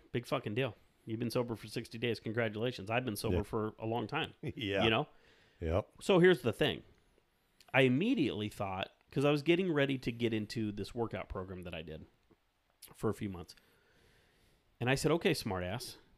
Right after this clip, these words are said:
Speaker 1: what could you not do for sixty days?"
Speaker 2: Mm-hmm.
Speaker 1: Right? Could you, could you stop drinking coffee? Could you stop drinking caffeine? What, what, could you stop eating pepperoni pizza five nights a week? And so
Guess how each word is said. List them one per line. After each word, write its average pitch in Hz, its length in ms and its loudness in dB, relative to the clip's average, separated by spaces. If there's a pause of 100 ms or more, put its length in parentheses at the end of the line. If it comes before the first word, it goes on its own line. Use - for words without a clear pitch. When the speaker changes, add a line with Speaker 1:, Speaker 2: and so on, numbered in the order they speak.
Speaker 1:
what 170 260 -2
could 131 200 -2
you 160 220 0
not 92 300 -2
do 92 120 -6
for 92 200 -10
sixty - 380 -10
days?" - 380 -16 (140)
Speaker 2:
Mm-hmm. 76 300 -2
Speaker 1:
Right? 110 320 2
Could 117 180 -2
you, 123 240 2 (140)
could 123 160 -4
you 107 60 -4
stop 101 280 -4
drinking 101 380 -6
coffee? 110 460 -8 (420)
Could 127 160 -4
you 135 80 0
stop 120 280 2
drinking 104 360 -4
caffeine? 98 500 -10 (140)
What, 151 260 2
what, 151 500 -2 (400)
could 120 120 -6
you 123 80 0
stop 110 260 2
eating - 180 -6
pepperoni 104 400 -4
pizza 120 280 -6
five 147 260 -4
nights 151 240 -4
a 151 40 -6
week? 170 300 -6 (1800)
And 127 180 2
so 117 720 6